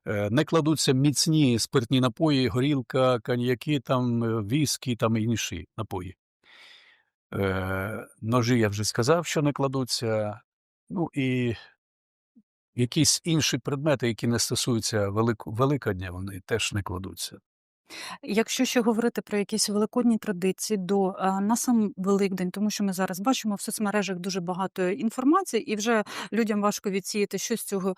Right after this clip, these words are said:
Speaker 2: дійсно, е, релігійні традиції, а що вже такі нашарування від людей.
Speaker 1: Ну, по-перше, треба знати, що є чистий четверг, в який ми прибираємо в оселі,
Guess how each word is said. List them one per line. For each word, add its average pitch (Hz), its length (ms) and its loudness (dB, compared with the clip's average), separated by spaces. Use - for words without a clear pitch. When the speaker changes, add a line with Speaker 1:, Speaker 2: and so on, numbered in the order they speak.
Speaker 2:
дійсно, 180 720 2
е, 180 180 -2
релігійні 247 460 4
традиції, 214 460 2
а - 20 -2
що 240 140 -2
вже 196 140 -2
такі 185 220 -8
нашарування 180 960 -2
від 175 180 -6
людей. 165 480 -4
Speaker 1:
Ну, 143 180 4
по-перше, 131 580 2
треба 120 280 2
знати, 104 320 0
що 104 240 -4
є 139 240 2
чистий - 440 0
четверг, 98 600 -8
в 101 60 -14
який 117 300 -2
ми 131 120 2
прибираємо 110 640 2
в 101 80 -2
оселі, 165 540 2